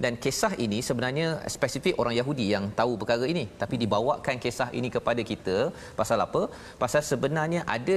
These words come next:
di antara mereka ini yang terlibat dengan pembunuhan tapi tak nak mengaku.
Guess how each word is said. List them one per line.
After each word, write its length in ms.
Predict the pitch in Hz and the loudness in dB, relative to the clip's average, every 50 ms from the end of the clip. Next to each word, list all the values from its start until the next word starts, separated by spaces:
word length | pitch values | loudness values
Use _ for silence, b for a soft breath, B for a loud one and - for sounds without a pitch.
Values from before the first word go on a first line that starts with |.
| 170 131 | 2 2
di 40 | - 120 | 0 0
antara 240 | 127 127 127 123 127 120 117 | 2 2 2 2 2 0 0
mereka 280 | 117 113 - - 135 113 90 98 | -2 -2 -2 0 0 0 2 0
ini 160 | 98 117 139 156 165 160 85 90 95 101 120 | 0 0 0 0 -2 -2 -2 0 2 4 4
yang 140 | 143 151 135 110 - | 4 4 2 0 0
terlibat 280 | 127 113 120 123 131 - 107 | 0 0 2 2 2 2 2
dengan 140 | 110 107 - | -2 -2 -2
pembunuhan 440 | 107 104 104 104 95 90 - 82 87 85 - 107 | -2 -2 0 -2 -2 0 0 -2 -2 0 -2 -2
tapi 120 | 98 - - | -2 0 0
tak 80 | - 120 | 0 0
nak 80 | 113 92 117 | 0 -2 -4
mengaku. 240 | 113 - - 80 | -4 -6 -6 -10